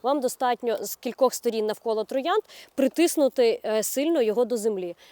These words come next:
Мені на це не вистачає сил, тому для цього є інша людина, яка мені з цим допомагає. Але так значно зручніше і швидше.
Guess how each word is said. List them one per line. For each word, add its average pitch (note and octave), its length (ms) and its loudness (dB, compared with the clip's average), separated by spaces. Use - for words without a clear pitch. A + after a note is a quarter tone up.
Мені C4+ 200 -2
на C4+ 100 2
це B3+ 120 -4
не B3+ 100 0
вистачає C4+ 480 0
сил, G4 280 -2
тому B3+ 180 -6
для B3 140 -2
цього A#3 360 -2
є C4+ 240 0
інша C#4+ 380 2
людина, F4 380 10
яка C4 240 6
мені C#4 220 0
з C4+ 40 -4
цим C4+ 220 0
допомагає. G#3+ 680 -2
Але A3 180 -2
так D#4 200 0
значно B3+ 380 -2
зручніше B3 580 -4
і B3 80 -8
швидше. F3 480 -12